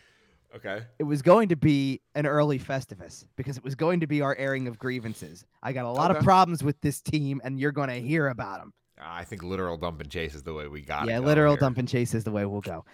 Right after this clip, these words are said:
Speaker 2: All right, so, but all over the place, just right there, smack in the middle of center ice, right on the logo, a big message to Dave Scott and company.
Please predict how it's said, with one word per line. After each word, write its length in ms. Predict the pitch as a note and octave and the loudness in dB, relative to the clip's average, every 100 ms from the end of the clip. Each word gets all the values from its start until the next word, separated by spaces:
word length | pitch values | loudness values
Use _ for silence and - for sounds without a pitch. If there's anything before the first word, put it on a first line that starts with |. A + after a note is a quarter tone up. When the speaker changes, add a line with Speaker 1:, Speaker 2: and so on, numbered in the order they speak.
| - - | -14 -4
Speaker 2:
All 60 | |
right, 160 | A2+ G2+ | -4 -2
so, 200 | - C3 - - _ _ _ - | 0 0 0 -20 _ _ _ 6
but 280 | G3 D#3 - _ _ - | 8 8 2 _ _ 4
all 260 | A3 A3 | 6 8
over 180 | F3 D3+ | 8 8
the 80 | C#3+ | 6
place, 460 | - C3+ B2 B2 - _ | 4 2 2 0 -4 _
just 260 | D3+ F#3 F#3 | -4 -2 4
right 260 | G#3 F#3+ | 4 4
there, 320 | D#3+ C3 B2 A2+ _ - | 0 0 -2 -6 _ -14
smack 420 | - - A#3 G#3+ | -10 -2 2 2
in 80 | F#3 | 2
the 60 | F3 | 4
middle 180 | D#3+ C#3+ | 4 4
of 80 | |
center 300 | - C3+ B2+ | 2 0 0
ice, 180 | A#2+ B2+ | 0 -2
right 220 | F#3+ G3 D#3 | 0 4 4
on 100 | C3 | 0
the 80 | |
logo, 640 | A#2+ A#2 A2+ A2+ A2 G#2 G#2 _ _ | -4 -4 -4 -4 -4 -4 -6 _ _
a 100 | - | -6
big 440 | C3+ G3 G3+ D3+ B2+ _ _ - | 0 4 4 2 -16 _ _ -4
message 500 | D#3+ D#3+ - C#3+ - | 0 0 -2 -8 -6
to 80 | C#3 | -4
Dave 280 | B2+ C#3 C3 | 2 2 2
Scott 300 | - C3+ A#2 | -2 -2 -2
and 80 | A2+ | -2
company. 560 | A#2 G#2 G#2 G2 G2 | -4 -2 -2 -4 -6